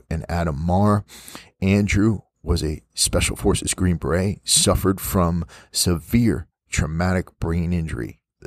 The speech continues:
severe complications from low-level traumatic brain injury. The man never got directly hit by anything, but from,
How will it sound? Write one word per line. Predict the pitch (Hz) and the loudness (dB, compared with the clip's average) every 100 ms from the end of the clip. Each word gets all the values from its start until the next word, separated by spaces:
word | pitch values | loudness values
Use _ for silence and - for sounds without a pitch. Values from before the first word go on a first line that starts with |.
| - | -10
severe | - 101 80 107 110 | -4 -4 2 4 4
complications | - 101 95 - - 107 107 87 73 | 2 0 0 -2 0 0 -2 -6 -8
from | - 87 80 90 | -8 -6 -6 2
low-level | 110 123 101 85 78 | 4 4 2 0 -4
traumatic | - 90 78 71 - | -8 -8 -6 -10 -10
brain | 80 73 | -12 -10
injury. | 57 58 - - - - | -14 -16 -18 -20 -16 -4
The | |
man | 123 143 | -2 2
never | 151 143 | 4 4
got | 135 - | 2 0
directly | 113 117 - 92 | 2 2 0 -4
hit | 95 - | -2 -2
by | 90 90 | -2 0
anything, | 101 120 101 - - _ _ - _ _ - | 0 -2 -4 -10 -12 _ _ -20 _ _ 4
but | 151 143 - - _ _ _ _ _ | 4 4 -2 -8 _ _ _ _ _
from, | - 104 98 | -4 0 0